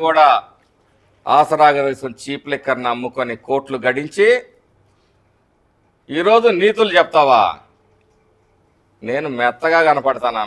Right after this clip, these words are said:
మెత్తగానే కనపడతా, అవసరమైనప్పుడు గట్టిగా కూడా ఉంటాను. నీ అవినీతి, నీ అక్రమాలు, నీ దోపిడీ, నీ దౌర్జన్యాలు అయిపోయాయి అనుకున్నావు,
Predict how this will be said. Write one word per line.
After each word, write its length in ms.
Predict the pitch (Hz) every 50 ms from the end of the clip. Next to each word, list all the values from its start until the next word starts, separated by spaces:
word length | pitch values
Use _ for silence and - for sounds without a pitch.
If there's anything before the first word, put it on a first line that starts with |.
| 104 110
మెత్తగానే 500 | 113 113 - - 135 139 139 143 147 147 139 139
కనపడతా, 380 | 139 135 - 135 131 120 139 151 151 143
అవసరమైనప్పుడు 600 | 135 127 131 135 135 131 131 123 135 127 107 110 120
గట్టిగా 340 | 120 123 135 135 139 135 127 120
కూడా 160 | 120 117 107 101 92 90
ఉంటాను. 280 | 85 - 80 67 - _ _ _ _ _ _ _ _ _ _ _ _ _ _ _ _ _ _ _ _ _ _ _ _ _ _ _ _ _ _ _ _ _ _ _ _ _ _ _ _ _ _ _ _ _ _ _ _ _ _ _ _ _ _ _ _ _ 135 135 _ _ _ _ _ _ _ _ _ _ _ _ _ _ _ _ _ _ _ _ _ _ _ _ _ _ _ _ - 101
నీ 140 | 110 110 110 110 107 110
అవినీతి, 540 | 117 131 151 156 170 175 170 165 175 151 120 98 - _ _ _ _ _ _ _ _ _ _ _ _ _ -
నీ 80 | 110 117 117 113 113
అక్రమాలు, 560 | 113 - - 139 147 151 151 151 151 147 135 127 117
నీ 80 | 117 117 107 - _ -
దోపిడీ, 480 | 127 143 165 160 151 180 175 185 165 127 - - _ _ _ _ _ _ _ _ _ _ _ _ _ _ _ _ _ _ _ -
నీ 80 | 107 107 92 73 78 117
దౌర్జన్యాలు 680 | 131 147 165 156 160 180 175 175 180 175 170 160 147 123 101 - _ _ _ _ _ _ _ _ _ _ _ _ _ _ _ _ _ _ _ _ _ _ _ _ _ _ _ _ _ _ _ _ _ _ _ _ _ _ _ -
అయిపోయాయి 440 | 110 123 120 120 143 143 139 139 135 131
అనుకున్నావు, 560 | 131 123 123 127 123 120 117 113 107 107